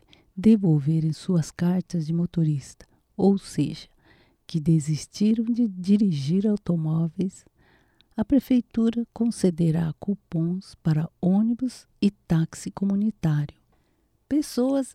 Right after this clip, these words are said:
acima de sessenta e cinco anos receberão trinta e nove cupons de Ryakuen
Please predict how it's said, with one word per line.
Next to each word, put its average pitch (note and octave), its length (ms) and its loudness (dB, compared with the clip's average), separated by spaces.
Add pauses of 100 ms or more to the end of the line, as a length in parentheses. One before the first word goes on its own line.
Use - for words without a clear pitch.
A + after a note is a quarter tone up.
acima F#3+ 460 0
de D3+ 140 -6
sessenta G3 520 -2
e A3+ 60 4
cinco A3 420 -2
anos E3+ 460 0 (320)
receberão A3 680 -2
trinta A3+ 420 0
e C#4 60 4
nove A#3+ 280 2
cupons E3 680 -2
de G3 100 0
Ryakuen G3+ 680 0